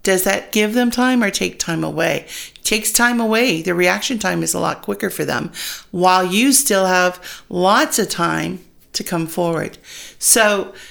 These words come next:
you know, think about that first and foremost. And I'm gonna throw one out, and we talked about it, um, today. Third shot drops. And this is tact-, this is not tactical, this is technical, and it's just something that sort of bothers me.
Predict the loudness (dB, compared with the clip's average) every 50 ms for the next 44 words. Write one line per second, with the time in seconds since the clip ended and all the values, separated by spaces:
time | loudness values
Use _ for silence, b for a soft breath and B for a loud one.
0 | B B 0 2 2 2 2 -2 -6 -10 -12 -8 -2 0 2 2 2 2 2 2
1 | 2 2 2 2 2 4 4 4 4 2 -4 -8 -16 -14 -10 -8 -4 0 2 2
2 | 2 2 0 -2 -4 -4 -4 -2 -2 0 0 2 2 2 0 0 0 -2 -4 -4
3 | -4 -2 0 0 2 2 2 0 -2 -4 B B B B B B B B 0 0
4 | 2 2 2 2 0 0 0 0 2 4 2 2 0 -2 -2 0 0 2 4 4
5 | 2 2 2 2 0 0 0 0 0 -2 -2 -2 -2 -2 0 0 0 -2 -4 -10
6 | -14 -6 -4 -2 -2 -2 -2 -4 -8 -10 -14 -16 -20 -18 -12 -6 -2 -2 0 0
7 | 0 0 0 -4 -6 B B B B B B B B B B B _ _ -20 _
8 | _ _ _ _ _ _ -14 -10 -4 0 2 2 4 4 2 2 4 4 2 2
9 | 2 0 0 0 0 -2 -4 -6 -6 -6 -8 -10 -14 -6 -2 0 0 2 2 2
10 | 2 0 0 -2 -4 -4 -4 -2 0 0 0 0 0 -2 -6 -4 -4 -2 -2 -2
11 | -2 -2 0 0 2 0 0 -2 -2 -2 0 -2 -2 -2 -6 -8 -6 -4 -4 -4
12 | -4 B B B B B B 0 2 2 2 2 0 0 0 0 0 -2 -2 -8
13 | -8 -6 -4 -4 -2 -2 -2 0 0 2 2 4 4 4 2 2 0 0 0 0
14 | 0 0 0 0 -2 -2 -2 0 0 2 2 2 0 0 0 0 0 0 0 -2
15 | -4